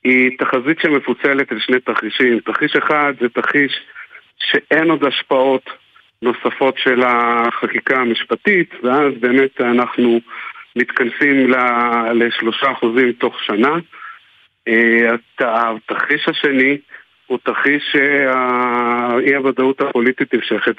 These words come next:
וההשלכות לכך פרסמנו בתחזית של אפריל.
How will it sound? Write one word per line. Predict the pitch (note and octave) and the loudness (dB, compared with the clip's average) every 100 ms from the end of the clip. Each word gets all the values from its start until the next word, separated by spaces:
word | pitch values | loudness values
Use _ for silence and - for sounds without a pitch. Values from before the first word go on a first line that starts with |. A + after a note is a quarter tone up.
| G#2 | 0
וההשלכות | A#2+ A#2 A#2+ A#2 A2+ - A#2+ A#2 - A2+ - E3+ F3 | 2 2 2 2 0 -2 -2 -2 -2 -2 0 -2 -2
לכך | E3+ D3 C#3+ - - _ _ _ _ _ - | 0 0 0 -4 -10 _ _ _ _ _ -6
פרסמנו | B2+ - C#3 C#3 | -4 0 2 2
בתחזית | C3 - C3 B2+ B2+ B2+ | 0 -4 -2 -2 0 0
של | C#3+ C3 | 0 0
אפריל. | C3 F#3 A#3 F3+ | 0 2 2 2